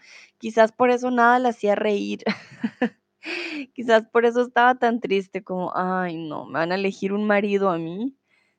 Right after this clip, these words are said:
Entonces dis-, dice ella, "No, prefiero no reírle a nadie", así que,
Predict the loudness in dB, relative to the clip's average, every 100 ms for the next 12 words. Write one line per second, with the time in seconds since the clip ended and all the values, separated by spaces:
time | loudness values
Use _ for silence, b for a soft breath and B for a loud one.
0 | _ -10 -8 -6 -4 -4 -4 -8 -10 _
1 | _ -14 -6 -4 -2 -4 -8 _ _ _
2 | -4 -2 0 2 2 2 2 2 2 0
3 | 2 0 -2 -4 -2 0 2 4 4 2
4 | 2 -2 b b b b b -4 -4 -4
5 | -8 -4 -6 -6